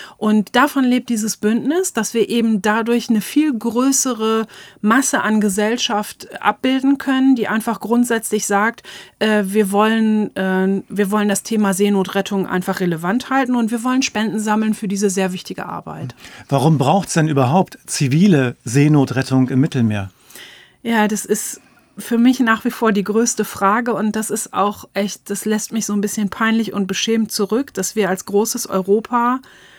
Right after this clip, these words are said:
Speaker 1: nicht schaffen, das staatlich zu organisieren, weil rein,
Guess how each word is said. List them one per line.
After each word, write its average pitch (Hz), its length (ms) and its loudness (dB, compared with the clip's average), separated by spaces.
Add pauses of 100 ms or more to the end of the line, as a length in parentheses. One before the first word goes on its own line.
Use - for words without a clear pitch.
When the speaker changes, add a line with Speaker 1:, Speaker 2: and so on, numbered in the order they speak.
(240)
Speaker 1:
nicht 233 460 0
schaffen, 254 640 0 (340)
das 208 260 -2
staatlich 302 440 -2
zu - 140 -8
organisieren, 165 840 -4 (100)
weil 175 140 -4
rein, 170 500 -2